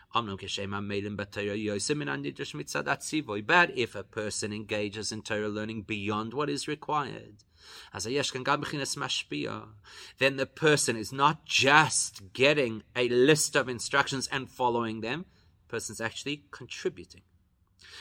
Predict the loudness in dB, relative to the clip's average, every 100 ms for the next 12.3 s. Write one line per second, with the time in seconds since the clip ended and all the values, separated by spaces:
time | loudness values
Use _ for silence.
0 | -8 -2 -2 0 2 6 6 6 6 4
1 | 0 0 0 4 4 4 2 0 -4 2
2 | 4 6 6 6 2 2 -2 8 10 10
3 | 6 0 0 0 0 2 2 4 2 2
4 | 4 2 4 6 8 8 6 0 -8 _
5 | _ 6 8 6 4 0 -2 2 4 6
6 | 4 0 -6 -8 2 6 6 6 0 0
7 | 2 6 4 4 -8 -18 _ _ _ _
8 | -12 -10 -4 -2 0 -2 -2 -4 -4 -8
9 | -14 -10 -10 -8 -8 -8 -10 -20 -20 _
10 | -6 -4 -2 -4 -2 -2 -2 -6 -12 _
11 | -4 -2 -2 -2 -4 -4 -4 -4 -4 -8
12 | -4 -4 -6